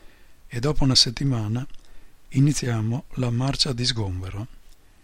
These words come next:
La colonna, formata da duecentocinquanta deportati,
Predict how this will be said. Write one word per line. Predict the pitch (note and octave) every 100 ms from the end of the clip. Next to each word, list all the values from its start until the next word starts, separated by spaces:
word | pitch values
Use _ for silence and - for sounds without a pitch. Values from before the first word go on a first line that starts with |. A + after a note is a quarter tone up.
| - - - - - - -
La | - C3+
colonna, | - D#3+ C3 A#2 B2 D3+ - - - -
formata | - C3 B2+ C#3 D3 C#3+
da | A#2+
duecentocinquanta | A2+ C3 B2+ D3 C#3+ C3 - A#2 A2 B2+ B2 A#2
deportati, | A2 A#2 - - - G#2+ G2 - A#2